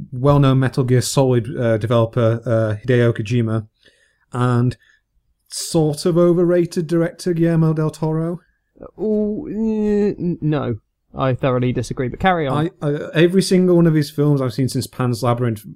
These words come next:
Speaker 1: was, it has been quite disappointing, with the possible exception of, um, what was it called? Pacific Rim.
Speaker 2: That was
Speaker 1: Paci-
Speaker 2: awesome.
Speaker 1: No, I, I, I didn't like it at all. That was, I, I, but I went in knowing I wouldn't like it 'cause it's really not the sort of film that's pitched at me.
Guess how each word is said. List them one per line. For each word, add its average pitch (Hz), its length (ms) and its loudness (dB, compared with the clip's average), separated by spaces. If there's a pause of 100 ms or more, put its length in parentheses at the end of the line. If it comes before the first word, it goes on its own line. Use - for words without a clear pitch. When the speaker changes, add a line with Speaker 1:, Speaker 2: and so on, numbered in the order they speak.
Speaker 1:
was, 117 560 -6
it 135 260 -8
has 117 160 -2
been 120 220 0
quite 127 400 -4
disappointing, 131 840 -2 (460)
with 151 180 0
the 151 120 4
possible 151 360 0
exception 143 460 -4
of, 113 200 -2
um, 113 500 -2 (580)
what - 120 -10
was 113 140 -8
it 110 80 -14
called? 113 300 -4
Pacific 127 440 -2
Rim. 127 460 2
Speaker 2:
That 139 160 0
was 123 120 -2
Speaker 1:
Paci- 123 160 0
Speaker 2:
awesome. 120 360 -4 (200)
Speaker 1:
No, 131 180 0
I, 123 500 2
I, 110 160 -4
I - 20 -2
didn't 107 200 -8
like 101 180 -2
it 107 80 -8
at - 180 -14
all. 117 240 -2
That 127 140 -6
was, 120 180 -2
I, 127 180 0
I, 131 60 -4
but 123 140 -6
I 123 100 0
went 117 300 0
in 117 160 2
knowing 107 220 0
I 104 60 0
wouldn't 107 280 -4
like 110 300 -2
it 120 100 -4
'cause - 80 -18
it's 117 160 -14
really 110 200 -4
not 107 280 -4
the 120 60 -8
sort 107 200 -6
of 110 80 -14
film 117 240 -4
that's 117 140 -10
pitched - 340 -16
at 120 80 -10
me. 117 360 -2